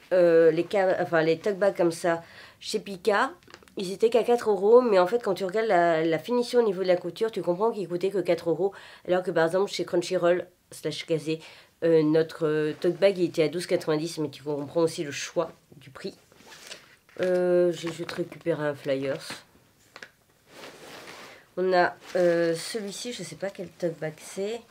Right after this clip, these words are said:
Ah oui, c'est le, le tote bag Dreamland que j'ai demandé deux fois parce qu'il y en a un, c'est pour un pote à moi.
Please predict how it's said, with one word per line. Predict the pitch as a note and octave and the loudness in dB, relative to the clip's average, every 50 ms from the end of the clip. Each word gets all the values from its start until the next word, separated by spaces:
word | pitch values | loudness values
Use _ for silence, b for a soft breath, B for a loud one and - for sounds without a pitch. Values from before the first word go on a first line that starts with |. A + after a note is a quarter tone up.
| B B B B B B B B | B B B B B B B B
Ah | - A#3 | 4 4
oui, | B3 C#4 C4+ C4 | 6 4 4 0
c'est | C4+ - A3+ G#3+ | -2 -4 -2 0
le, | A3+ A3 G#3+ G3+ G3 G3 G3 G3+ | 2 4 6 6 6 6 4 2
le | G3+ G3+ F#3+ | 0 -4 -2
tote | - - A3+ G#3 F3+ | -2 -2 -2 0 2
bag | F3+ A3 A3 G#3 F3+ E3 | 4 4 4 4 0 -6
Dreamland | D#3+ D#3+ A#3 A#3 A#3 A3 G#3+ G#3+ A#3 B3+ B3+ B3 - | -2 0 0 2 2 4 4 4 4 2 0 -4 -8
que | - G#3+ G3 | -8 -6 -6
j'ai | F#3 F3 D#3+ D#3+ F#3+ G3+ G#3 G3+ | -6 -6 -6 -2 0 0 0 0
demandé | F3 G3+ G#3 G3+ G3 G3 G3 G#3 A3 | 0 0 2 4 4 4 4 4 2
deux | F#3 F3 G#3+ G#3 | 2 0 -2 -2
fois | - - A3 A3 G#3+ | 0 0 0 2 2
parce | G3+ F#3 F#3 | 2 0 0
qu'il | - - F#3 | 0 2 4
y | |
en | F3 F3 | 4 4
a | F3 - - | 4 2 0
un, | G#3 G#3 | -2 -2
c'est | G3+ G#3 F3 | -2 -4 -6
pour | D#3+ F3+ E3 E3+ | -4 -4 -2 0
un | E3 D#3+ | 0 0
pote | D#3 D#3 G3+ G#3 G#3 A3 | 0 -2 -4 -2 0 2
à | G3 | 2
moi. | F#3 F3 E3+ F#3 G#3 - | 4 4 4 2 0 -2